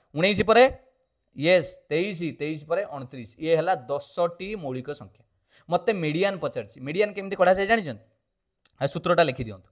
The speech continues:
କାମରେ ଲାଗିବ, ପକେଟରେ ରଖିଥାନ୍ତୁ। ଯଦି ଏଇ ସଂଖ୍ୟା ଗୁ-, ଅଯୁଗ୍ମ ଥିବ, ମାନେ ଯେତୁଟା ସଂଖ୍ୟା, ଏଠି କେତୁଟା କହିଛି? ଦଶଟା।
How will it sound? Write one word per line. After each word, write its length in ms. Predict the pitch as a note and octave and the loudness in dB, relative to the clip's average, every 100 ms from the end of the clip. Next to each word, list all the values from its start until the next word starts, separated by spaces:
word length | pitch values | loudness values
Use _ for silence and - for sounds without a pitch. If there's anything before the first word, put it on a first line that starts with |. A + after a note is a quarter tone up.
| _ - | _ -6
କାମରେ 220 | D3 D3 | -2 0
ଲାଗିବ, 280 | A#2+ G#2+ G2 | -2 -6 -8
ପକେଟରେ 360 | D3+ E3+ E3+ | -4 -2 -2
ରଖିଥାନ୍ତୁ। 500 | E3 E3 D3 B2 D3+ - _ _ A#2 | -4 -4 -8 -8 -12 -20 _ _ -8
ଯଦି 640 | G#2+ D#3 C3 F3 G#3+ A#3 - | 0 0 0 -6 -6 -8 -8
ଏଇ 240 | D#3+ F3+ G#3 | -6 -6 -8
ସଂଖ୍ୟା 480 | - D#3+ - D3 | -10 -10 -2 -2
ଗୁ-, 200 | A#2 C#3+ - _ _ _ _ _ - | -2 -6 -16 _ _ _ _ _ -4
ଅଯୁଗ୍ମ 480 | - B2 F#3+ G#3+ G#3 | -2 0 0 4 2
ଥିବ, 320 | - A#2 G2 | 2 -4 -4
ମାନେ 220 | C#3 G3 C4+ _ _ _ | -4 -4 -6 _ _ _
ଯେତୁଟା 640 | A#2+ A#2 E3+ A3+ F#3 F3 G3+ | -10 -6 -4 -6 0 2 2
ସଂଖ୍ୟା, 400 | G3 D3+ - G#2 - - | 0 -6 -6 -8 -8 -12
ଏଠି 140 | D#3+ | -10
କେତୁଟା 300 | D#3+ F#3+ G3+ | -8 -6 -2
କହିଛି? 240 | D#3+ C3 A#2+ | -2 -4 -2
ଦଶଟା। 460 | E3 - D#3 F#2+ | -2 -2 -8 -8